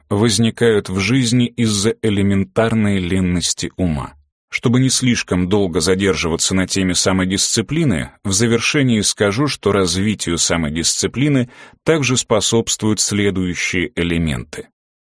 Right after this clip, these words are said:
Первое — медитация. Недооценённая и неправильно многими трактуемая, медитация способствует активизации и развитию того участка мозга, который отвечает за сдержанность, самоконтроль,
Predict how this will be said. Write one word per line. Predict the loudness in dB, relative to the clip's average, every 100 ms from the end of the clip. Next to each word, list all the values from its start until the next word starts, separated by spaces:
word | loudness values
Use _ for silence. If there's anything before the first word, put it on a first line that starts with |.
| _
Первое — | 0 2 2 2 0 -6 _ 0
медитация. | 2 2 0 -2 -2 -2 -2 -4 -6 -10 _ _ _ _ _ _ 0
Недооценённая | 2 4 2 2 0 2 2 2 2
и |
неправильно | 2 2 2 2 2 2 2
многими | 2 4 2 2 0 0
трактуемая, | 0 -2 -2 0 2 2 2 -2 -4 _
медитация | 0 2 0 2 0 0 0 0
способствует | 0 0 0 0 -2 -2 -4 -2
активизации | -2 -2 -2 0 0 0 0 0 -2
и | -2 -2
развитию | 0 0 0 -2 -2 -2
того | 0 -2 0 -2
участка | -2 -2 -2 -4 -4 0
мозга, | 0 0 0 -2 -4 -20 _
который | -2 0 0
отвечает | 0 -2 0 0 0 -2 -12 -8
за | 0 0
сдержанность, | 0 0 0 0 0 0 -4 -10 -8
самоконтроль, | -2 0 0 0 -2 0 2 2